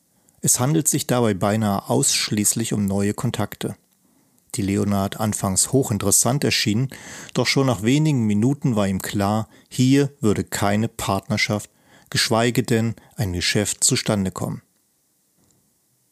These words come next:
Die Gäste scheinen alle in Erzähllaune zu sein und vertiefen sich in Abschweifungen und Nebensächlichkeiten. Leonhard versuchte bislang vergeblich, in den Gesprächen einen roten Faden beizubehalten.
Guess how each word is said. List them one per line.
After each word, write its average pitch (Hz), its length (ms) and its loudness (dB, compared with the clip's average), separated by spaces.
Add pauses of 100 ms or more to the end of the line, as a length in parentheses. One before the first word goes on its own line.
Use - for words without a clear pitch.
(160)
Die 120 80 2
Gäste 135 340 2
scheinen 120 320 0
alle 135 240 4
in 113 100 4
Erzähllaune 107 800 2
zu - 180 0
sein 110 360 2
und 104 100 -2
vertiefen 147 540 -2
sich 113 200 0
in 113 100 -2
Abschweifungen 110 1040 0
und 117 180 -2
Nebensächlichkeiten. 104 1120 -2 (1000)
Leonhard 131 600 2 (180)
versuchte 123 540 2
bislang 110 400 2
vergeblich, 123 680 0
in 117 160 0
den 98 140 0
Gesprächen 110 580 0
einen 95 180 -2
roten 104 380 0
Faden 101 400 0
beizubehalten. - 800 -4